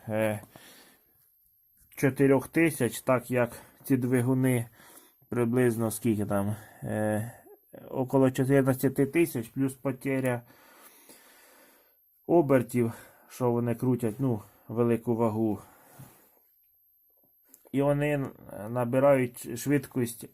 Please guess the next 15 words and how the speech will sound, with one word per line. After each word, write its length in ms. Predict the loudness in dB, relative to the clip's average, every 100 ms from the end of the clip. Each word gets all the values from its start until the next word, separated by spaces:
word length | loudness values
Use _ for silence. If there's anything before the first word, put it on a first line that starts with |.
| -6
не 160 | -4
з 60 | -4
ходу, 360 | -2 0 0 -2
ну, 340 | -2 -2 -2
розкручують 540 | -2 -2 -4 -2 -4
маховик. 500 | -6 -6 -4 -2 -4 -6 -20 -20 -20 _
Це 160 | 0 2
вони 180 | 2 0
в 60 |
холостому 440 | 0 -2 0 0 0
режимі 380 | 0 0 0
можуть, 460 | -2 -2 -2 -4 -4
е, 240 | -4 -4 -8 -12
оці 260 | -10 -6
двигуни 720 | -6 -4 -2 -2 -6 -6 -6